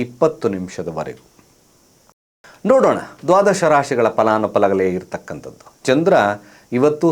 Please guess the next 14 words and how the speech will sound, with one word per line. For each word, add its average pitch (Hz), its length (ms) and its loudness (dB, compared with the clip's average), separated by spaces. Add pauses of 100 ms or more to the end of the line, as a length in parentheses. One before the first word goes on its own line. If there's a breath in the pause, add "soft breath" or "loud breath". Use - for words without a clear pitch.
ಸಹಿತ 123 280 -2
ತುಲಾ 123 380 2
ರಾಶಿಯಲ್ಲಿ 107 500 0
ಸ್ಥಿತವಾಗಿದ್ದಾನೆ, 123 800 0 (360 loud breath)
ಅಂದರೆ 170 180 0
ವಿಶಾಖ 165 480 0 (160)
ನಕ್ಷತ್ರದಲ್ಲಿ 92 720 -8
ಸ್ಥಿತವಾಗಿರ್ತಕ್ಕಂಥದ್ದು. 107 1080 -2 (100)
ವಿಶಾಖ 170 340 -2 (180)
ನಕ್ಷತ್ರಕ್ಕೆ 147 600 -6 (580 loud breath)
ಗುರು 226 180 2 (180)
ಆಧಿಪತ್ಯ 101 540 -6
ಇರ್ತಕ್ಕಂಥದ್ದು. - 680 -18 (640 soft breath)
ಮೊದಲು 220 280 4